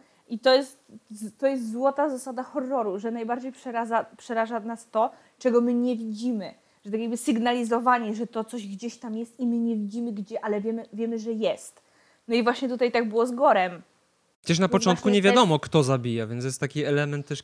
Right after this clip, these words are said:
Speaker 1: Znaczy, no, ale
Speaker 2: kryminalno-thrillerowy.
Speaker 1: d-, ale tak, ale właśnie i to,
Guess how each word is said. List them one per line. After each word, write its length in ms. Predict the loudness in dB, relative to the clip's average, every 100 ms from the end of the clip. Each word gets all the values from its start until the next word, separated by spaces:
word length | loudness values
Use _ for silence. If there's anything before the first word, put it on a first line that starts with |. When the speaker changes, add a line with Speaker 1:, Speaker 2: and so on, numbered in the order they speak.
| -2
Speaker 1:
Znaczy, 260 | 0 2
no, 460 | 2 2 4 6 10
ale 140 | 10
Speaker 2:
kryminalno-thrillerowy. 520 | 10 6 2 2 -2 -10
Speaker 1:
d-, 120 | -14 0
ale 200 | 4 4 0 _ _ _ _
tak, 280 | 0 0 -2
ale 300 | -2 0 0
właśnie 280 | -2 -6 -10
i 80 | -6
to, 140 | -6